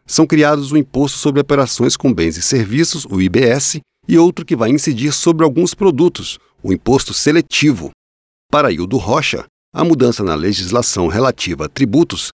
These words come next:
é importante para simplificar o atual sistema e dar segurança jurídica para as empresas que queiram investir no país.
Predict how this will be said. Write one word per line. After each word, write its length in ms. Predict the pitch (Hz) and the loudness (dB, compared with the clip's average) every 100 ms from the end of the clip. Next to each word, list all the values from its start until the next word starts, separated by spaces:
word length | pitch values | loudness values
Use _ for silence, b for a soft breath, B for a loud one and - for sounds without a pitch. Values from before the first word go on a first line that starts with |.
| _ _ | _ _
é 120 | 110 | 0
importante 680 | 120 139 190 - 156 175 - | 0 2 -2 -2 0 0 0
para 200 | - 123 | -2 -2
simplificar 760 | - 220 - 202 - - 107 | 0 -2 0 -2 -2 -2 0
o 80 | 113 | 2
atual 240 | 113 107 107 | 2 0 -2
sistema 540 | 139 - 135 143 76 - _ _ | -2 -2 2 2 0 -6 _ _
e 80 | 85 | -6
dar 220 | 82 80 | -4 -2
segurança 540 | - 113 104 98 - | -2 0 2 2 0
jurídica 600 | 87 165 147 156 - - | 0 0 2 0 0 -4
para 200 | 160 165 | 0 0
as 100 | 160 | 0
empresas 480 | 180 - 101 107 98 | -2 -2 -2 -2 -4
que 100 | - | -10
queiram 360 | - 95 95 104 | -4 0 2 0
investir 520 | 110 147 - - 104 | 2 0 -2 0 2
no 140 | 110 | 2
país. 600 | 120 151 120 107 - - | 2 0 0 0 -2 -4